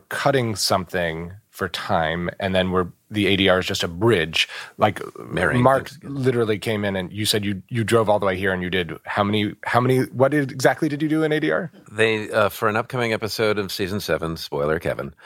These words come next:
Speaker 2: um, uh, they needed one word. The word was "well." It
Speaker 1: Yeah.
Speaker 2: was a thing that somebody says, "What happened?"
Speaker 1: Well.
Speaker 2: And I say, "Well."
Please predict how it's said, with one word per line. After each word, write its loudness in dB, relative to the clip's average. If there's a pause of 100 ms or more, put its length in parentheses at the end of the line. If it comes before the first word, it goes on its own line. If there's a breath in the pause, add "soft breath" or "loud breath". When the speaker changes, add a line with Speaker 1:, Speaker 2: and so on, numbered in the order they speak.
(300 loud breath)
Speaker 2:
um, 2 (360)
uh, 0
they -4
needed -6
one -4
word. -4
The -8
word -2
was -4 (220)
"well." -2 (760)
It 2
Speaker 1:
Yeah. 4
Speaker 2:
was -2
a 4
thing 0
that -4
somebody -2
says, -6
"What 2
happened?" -8 (340)
Speaker 1:
Well. -4
Speaker 2:
And -4
I -4
say, -14 (160)
"Well." 0